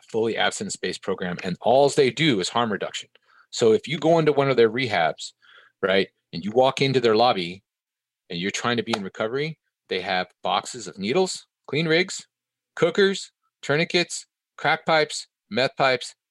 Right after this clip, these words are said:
Brillo, cotton balls, all laid out for you right there because they have to, so that if you make the choice to relapse,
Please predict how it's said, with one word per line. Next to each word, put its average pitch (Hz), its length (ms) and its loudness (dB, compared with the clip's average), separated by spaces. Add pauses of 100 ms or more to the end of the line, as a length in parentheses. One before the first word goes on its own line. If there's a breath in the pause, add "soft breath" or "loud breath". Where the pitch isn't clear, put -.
(160)
Brillo, 123 460 4 (720)
cotton 127 240 -2
balls, 107 380 0 (260)
all 135 140 4
laid 127 160 4
out 110 120 0
for 113 100 -14
you 98 120 -6
right 98 160 -2
there 98 140 -2
because 98 320 -8
they 95 160 -6
have - 360 -6
to, 90 200 -10
so 98 200 -8
that 90 160 -6
if - 160 -18
you 160 200 -10
make 160 240 -4
the 127 100 -10
choice 127 340 -2
to 95 160 -10
relapse, 104 520 -4